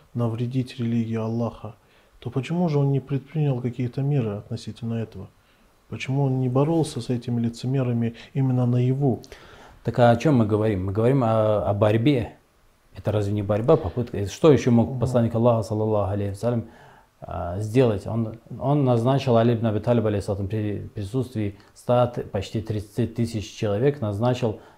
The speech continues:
Speaker 2: своим наместником и халифом. Разве нет?
Speaker 1: Это да, но он
Speaker 2: Что
Speaker 1: мог
Speaker 2: ещё
Speaker 1: бы
Speaker 2: он мог
Speaker 1: покончить
Speaker 2: сделать?
Speaker 1: бы ими, допустим,
Speaker 2: Что
Speaker 1: э,
Speaker 2: сделать?
Speaker 1: прошу прощения, у-, допустим, убить их, приказать убить. Ну,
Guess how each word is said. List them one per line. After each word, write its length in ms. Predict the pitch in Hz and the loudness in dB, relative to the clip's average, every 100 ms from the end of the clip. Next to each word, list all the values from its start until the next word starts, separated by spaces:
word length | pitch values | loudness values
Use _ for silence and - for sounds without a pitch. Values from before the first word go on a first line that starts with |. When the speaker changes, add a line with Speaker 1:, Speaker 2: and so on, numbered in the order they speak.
| _ | _
Speaker 2:
своим 400 | - 110 117 117 | -2 2 4 4
наместником 560 | 117 127 127 107 107 | 4 4 0 -2 -4
и 40 | 107 | -2
халифом. 460 | 117 107 90 - - | -2 -2 -4 -12 -10
Разве 240 | - 98 107 | -6 -4 -2
нет? 260 | 117 120 - _ _ _ _ - - _ | -2 -4 -10 _ _ _ _ -20 -20 _
Speaker 1:
Это 220 | 151 147 | -2 0
да, 200 | 190 190 | 4 4
но 200 | 127 131 | 4 2
он 80 | 147 | 4
Speaker 2:
Что 260 | 170 175 165 | 6 8 8
Speaker 1:
мог 120 | 131 | 8
Speaker 2:
ещё 120 | - | 6
Speaker 1:
бы 60 | 123 | 6
Speaker 2:
он 60 | |
мог 100 | 113 | 6
Speaker 1:
покончить 260 | 107 - - 139 | 4 4 2 0
Speaker 2:
сделать? 120 | 123 | 0
Speaker 1:
бы 120 | 131 135 | 2 2
ими, 200 | 127 120 | 0 0
допустим, 720 | 117 113 120 - - 104 131 | -2 -4 -8 -8 -10 -8 -4
Speaker 2:
Что 240 | 135 131 | 2 2
Speaker 1:
э, 20 | |
Speaker 2:
сделать? 220 | 127 123 113 | 4 4 2
Speaker 1:
прошу 160 | 127 | 0
прощения, 420 | - 135 135 123 | -4 -4 -2 -2
у-, 380 | 120 101 117 123 - - - _ | -2 -4 -8 -10 -12 -20 -20 _
допустим, 460 | - 120 120 - 135 | -6 -6 -4 -2 0
убить 320 | 131 131 131 | 0 0 -2
их, 240 | 117 - - _ _ _ _ _ _ _ _ | -6 -6 -20 _ _ _ _ _ _ _ _
приказать 520 | - - 120 123 120 | -8 -4 -2 0 -2
убить. 160 | 120 135 | -4 -2
Ну, 420 | 190 104 92 | -2 -4 -10